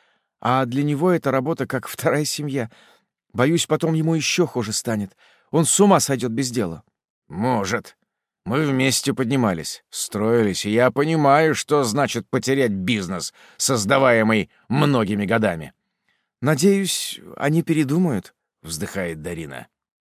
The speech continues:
«Вряд ли. Сегодня утром прошёл слушок, что компания Кравцова готовится к продаже. Много кто желает заполучить её. Это настоящая машина для заработка.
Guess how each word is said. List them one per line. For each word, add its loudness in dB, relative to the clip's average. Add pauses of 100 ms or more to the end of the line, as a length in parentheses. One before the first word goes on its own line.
«Вряд -2
ли. -14 (400)
Сегодня 0
утром 2
прошёл 0
слушок, -4
что -2
компания 2
Кравцова 0 (400)
готовится 0
к -20
продаже. -4 (680)
Много 4
кто 2
желает 6
заполучить -2
её. -8 (440)
Это 2
настоящая 2
машина 0
для 0
заработка. -6